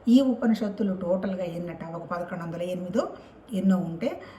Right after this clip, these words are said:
ఆ మహానుభావులకి దొరికిన ఒక నూట ఎనిమిది ఉపనిషత్తులు అయితే టోటల్గా ఏంటి? వండర్‌ఫుల్. మెయిన్ ఒక పది ఉపనిషత్తులు దశోపనిషత్తులు అంటారు. వాటికి శంకరాచార్య గారు భాష్యం రాశారు.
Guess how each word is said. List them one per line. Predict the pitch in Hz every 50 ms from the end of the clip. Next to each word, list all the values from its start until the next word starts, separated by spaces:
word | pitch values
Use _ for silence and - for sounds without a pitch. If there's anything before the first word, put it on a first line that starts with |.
| - -
ఆ | 180 190 208
మహానుభావులకి | 196 185 - - 185 208 214 208 180 175 175 170 175 180 190 - 240
దొరికిన | 202 190 180 156 180 180 202 196 226 214 226 220
ఒక | - -
నూట | 160 160 170 180 -
ఎనిమిది | 185 185 190 190 185
ఉపనిషత్తులు | 180 165 - - 165 143 156 151 - - 165
అయితే | 170 - - 214 262 339 - - - - - - - - - - -
టోటల్గా | 160 165 180 190 214 233 226 202 185
ఏంటి? | 165 160 151 151 - 156
వండర్‌ఫుల్. | 165 180 175 160 151 151 156 175 - 220 208 - 220 190 165 156 - - 165 175 190 - 170
మెయిన్ | 165 175 185 214 233 254 269 277 320 415 415 - - - - - - -
ఒక | 196 190 -
పది | - - - 175 180 185 247
ఉపనిషత్తులు | 240 190 185 - 180 175 - 190 180 - 254 262 240
దశోపనిషత్తులు | 190 - 165 156 - 220 233 226 - - - - - - - 202 196
అంటారు. | 165 - - 160 151 185 233 285 - - - - - - - -
వాటికి | 143 151 185 190 285 285 339
శంకరాచార్య | - 240 170 - 208 185 170 147 - 160 156 -
గారు | 160 202 285
భాష్యం | 247 - - 156 147 - - 170 151
రాశారు. | 139 135 131 - 139 135 -